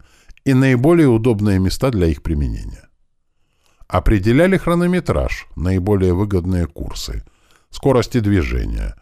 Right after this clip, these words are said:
назначали ориентиры для маневрирования с учётом волнения, видимости и течений.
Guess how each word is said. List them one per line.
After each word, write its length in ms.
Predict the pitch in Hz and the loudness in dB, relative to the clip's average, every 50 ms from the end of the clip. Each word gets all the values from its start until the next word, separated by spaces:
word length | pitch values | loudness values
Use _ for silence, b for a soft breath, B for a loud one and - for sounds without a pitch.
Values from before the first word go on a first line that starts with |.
| b b b b b b | b b b b b b
назначали 640 | 90 101 107 107 120 135 131 - - 156 156 147 | -2 0 0 0 0 0 -2 0 0 2 2 4
ориентиры 640 | 139 127 120 117 110 107 110 107 - 165 165 165 151 | 4 4 4 4 4 2 2 0 0 0 2 2 2
для 140 | 127 127 117 | 0 0 2
маневрирования 840 | 107 101 98 98 87 78 82 101 123 143 165 170 175 170 175 170 | 2 2 2 2 2 2 2 0 2 2 2 2 2 0 0 -2
с 120 | 147 - - | -2 -2 -4
учётом 420 | 101 - - 123 120 - 127 120 | -6 -2 -2 -4 -2 0 0 2
волнения, 600 | 113 113 113 98 80 78 80 82 101 131 156 165 | 2 2 2 2 2 0 0 0 0 0 0 0
видимости 580 | 147 104 101 92 104 107 101 110 - - - 117 | 0 0 -2 -2 -2 -2 -4 -4 -6 -6 -8 -10
и 200 | - - - - | -10 -8 -12 -16
течений. 600 | - - - - - - 104 - - - - | -16 -16 -20 -18 -14 -14 -14 -14 -14 -18 -20